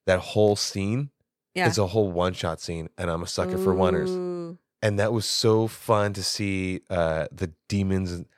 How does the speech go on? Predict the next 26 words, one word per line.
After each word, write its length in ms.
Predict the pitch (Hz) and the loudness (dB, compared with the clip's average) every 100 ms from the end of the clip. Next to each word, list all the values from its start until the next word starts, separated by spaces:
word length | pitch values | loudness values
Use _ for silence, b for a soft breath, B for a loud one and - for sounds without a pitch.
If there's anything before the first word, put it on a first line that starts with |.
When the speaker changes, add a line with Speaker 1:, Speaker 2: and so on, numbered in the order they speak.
| _ _ | _ _
Speaker 1:
you 180 | - 90 | -6 -4
know, 160 | 82 76 | -4 -4
kind 160 | - 87 | -4 -6
of 140 | 78 | -4
blocking 420 | 95 87 85 95 | 0 0 0 -2
the 80 | 87 | -4
way, 80 | 82 | 2
Speaker 2:
Yeah. 240 | - 82 80 | 2 4 0
Speaker 1:
and 120 | 85 | -2
Dave 240 | 92 90 | -4 -4
Grohl 300 | 87 90 85 | -2 0 0
hilariously, 420 | 82 80 80 - 87 | 0 -4 -4 -4 -4
like, 140 | 80 | -4
fucking, 380 | - 78 82 78 | -6 -8 -8 -8
you 80 | 78 | -8
know, 260 | 71 60 - - | -8 -10 -12 -10
blocking 440 | - 85 85 90 87 | -2 -2 -2 -6 -2
whatever 260 | 85 82 | -2 -2
windows 460 | 80 80 82 85 - _ _ _ _ | -6 -6 -4 -6 -8 _ _ _ _
in 80 | 117 | -6
the 60 | 104 | -2
way 140 | 95 | -2
Dave 180 | 87 87 | -2 -4
Grohl 220 | 87 80 | -4 -4
does. 260 | 78 82 - _ _ | -6 -8 -14 _ _
Speaker 2:
Yeah. 320 | 220 320 330 | 0 0 0